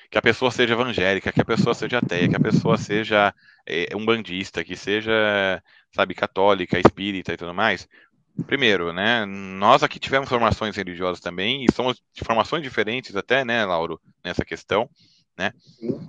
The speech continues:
Speaker 1: E, e, e assim, é, é, é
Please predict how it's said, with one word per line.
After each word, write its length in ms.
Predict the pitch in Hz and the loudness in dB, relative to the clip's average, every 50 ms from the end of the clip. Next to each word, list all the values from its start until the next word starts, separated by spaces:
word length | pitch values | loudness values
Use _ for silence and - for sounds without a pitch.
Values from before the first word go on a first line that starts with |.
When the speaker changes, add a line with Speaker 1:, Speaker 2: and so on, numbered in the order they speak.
| - - | -10 -6
Speaker 1:
E, 360 | 120 117 120 123 123 123 120 - | -2 0 0 2 0 0 -2 -2
e, 720 | 113 117 120 120 120 120 120 120 117 117 117 117 - - | -2 -2 -2 -2 -2 -2 -2 -2 -2 -2 -4 -6 -4 -4
e 40 | 131 | -2
assim, 360 | 147 156 - - 95 82 76 - _ _ _ _ _ _ _ _ _ _ _ _ _ _ - | -2 -2 -4 -8 -10 -12 -14 -18 _ _ _ _ _ _ _ _ _ _ _ _ _ _ -6
é, 640 | - 90 95 95 98 95 95 95 95 95 95 92 90 - | -2 0 2 2 4 4 4 4 4 2 2 0 0 0
é, 320 | - 101 107 - - - | 0 0 0 0 0 0
é 140 | 107 104 - | 0 0 -2